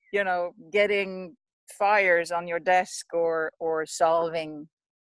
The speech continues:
issues or, or solving situations, don't become a producer, because that's really what your job is about. Uh, it's also about creating and, and creating the possibilities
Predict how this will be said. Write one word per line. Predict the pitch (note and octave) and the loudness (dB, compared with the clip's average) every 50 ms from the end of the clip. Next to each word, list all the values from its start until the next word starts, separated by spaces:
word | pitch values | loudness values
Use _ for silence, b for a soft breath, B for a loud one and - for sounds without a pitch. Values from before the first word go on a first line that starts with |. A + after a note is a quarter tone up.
| _ _ _ _ _ _ _ _ _ - - | _ _ _ _ _ _ _ _ _ -2 2
issues | A3 C4 C4+ - - - E3 D#3+ D#3 D3+ - - | 2 2 2 0 -8 -8 -8 -8 -8 -8 -4 -2
or, | E3+ D#3+ D#3 D3+ C#3+ A#2 - | 0 0 0 0 -2 -4 -4
or | - D#3+ D#3 D#3 | -4 -2 -2 -4
solving | - - F3 D#3 D#3+ D3+ C#3+ D#3 D#3 | 0 2 2 4 4 2 0 -6 -10
situations, | - - D#3+ - - F3 F#3 G3 G3 - - E3+ E3 C#3+ - - _ _ _ - _ _ _ - | -8 -10 -12 -6 0 2 4 4 2 0 -2 -6 -6 -6 -8 -10 _ _ _ -20 _ _ _ 6
don't | - F3+ F#3 G3 F#3+ - _ - | 6 6 6 6 2 -4 _ -2
become | G3+ F#3+ - G#3 F#3 F3 F3 | -2 0 2 0 0 0 0
a | E3 | -4
producer, | - - E3+ D#3+ C#3+ D#3 D3+ C#3 - - - E3 D#3+ D3+ D3 _ _ | -4 -4 -6 -4 -4 -8 -8 -8 -8 -2 2 2 2 2 -2 _ _
because | - D#3 - - E3 E3 E3 D3+ - | -12 -8 0 4 6 6 6 4 4
that's | - F3+ F3 F3 E3+ - - | 6 6 6 6 6 2 -4
really | F3 F3+ F#3 F#3 E3 E3 E3 D#3+ D#3 | -2 0 0 0 0 0 0 0 2
what | D#3 D#3 D#3 D#3+ - | 2 2 0 0 -2
your | - D#3 D3 | -6 -6 -6
job | C#3 D#3 D3+ D3 D3+ D#3 - | -2 -2 0 0 0 -2 -4
is | - D#3 - | -6 -8 -8
about. | - - - E3 - - - - _ _ - - - - _ _ _ _ _ _ _ _ _ _ _ _ _ _ _ _ _ _ _ _ - | -8 -4 -4 -2 -2 -2 -4 -6 _ _ -20 -20 -20 -20 _ _ _ _ _ _ _ _ _ _ _ _ _ _ _ _ _ _ _ _ 6
Uh, | F#3 F#3 E3+ E3 E3 D#3+ - | 6 8 10 8 8 6 4
it's | - G3+ - A#3 | -2 0 4 6
also | A#3 C4+ B3+ C#4+ B3+ | 6 6 8 6 6
about | A3+ F#3 G3 F#3 F3+ - | 6 8 6 4 4 2
creating | - - F#3+ F3+ F3 E3+ E3 F3+ A3+ B3+ C#4 C#4 B3 | -4 -6 -2 0 0 0 2 0 0 0 0 -2 -4
and, | - - F3 F3 E3+ E3+ - - | -4 -6 -6 -8 -8 -14 -14 -10
and | F3+ F3 F3 - | -10 -10 -10 -8
creating | - G3+ F#3 F3+ F3+ F3+ F3+ E3+ | -4 0 0 0 0 -2 -6 -10
the | - | -12
possibilities | _ - F#3+ E3+ - F#3+ E3+ D#3 A#3 C4 D4 D4 C4 A3 A3+ A3 G#3+ G#3 G#3 - - - - | _ -6 -6 -6 -6 -6 2 6 8 8 10 8 8 6 4 2 2 0 -2 -4 -6 -10 -12